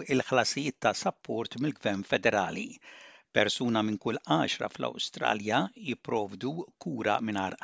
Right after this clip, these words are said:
ħlas għal xi ħadd għażiż tagħhom b'diżabilità jew persuna anzjana. U madwar tlet telef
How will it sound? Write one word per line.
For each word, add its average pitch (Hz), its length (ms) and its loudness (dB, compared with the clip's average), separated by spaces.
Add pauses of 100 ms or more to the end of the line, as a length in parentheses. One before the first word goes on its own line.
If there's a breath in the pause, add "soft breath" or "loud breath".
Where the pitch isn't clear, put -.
ħlas 113 380 4 (120)
għal 104 240 4
xi - 160 0
ħadd 107 320 0
għażiż 104 580 2 (220)
tagħhom 160 480 0 (160)
b'diżabilità 110 800 -2
jew 147 160 -6
persuna 120 560 0
anzjana. 101 540 6 (580 loud breath)
U 120 80 0
madwar 147 640 6
tlet - 240 2
telef 107 400 4